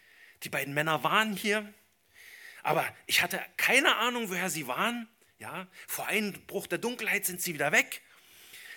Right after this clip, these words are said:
Äh, und ich habe keine Ahnung, wohin. Aber jagt ihnen schnell nach, ihr kriegt sie bestimmt noch.“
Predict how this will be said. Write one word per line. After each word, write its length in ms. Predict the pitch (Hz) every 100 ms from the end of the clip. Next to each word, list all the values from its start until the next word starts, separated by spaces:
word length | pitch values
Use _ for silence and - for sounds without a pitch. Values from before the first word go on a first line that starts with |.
| -
Äh, 340 | 151 151 151
und 80 | 151 151
ich 60 |
habe 120 | 185
keine 300 | - 202 208
Ahnung, 280 | 175 190 180
wohin. 560 | 160 170 254 285 277 262 _ - - -
Aber 160 | - 190
jagt 280 | 262 285
ihnen 100 | 277
schnell 260 | 262 247 262
nach, 280 | 269 285 233
ihr 120 | 226
kriegt 280 | - 285 -
sie 100 | 285
bestimmt 480 | 208 - 160 127 110
noch.“ 260 | - -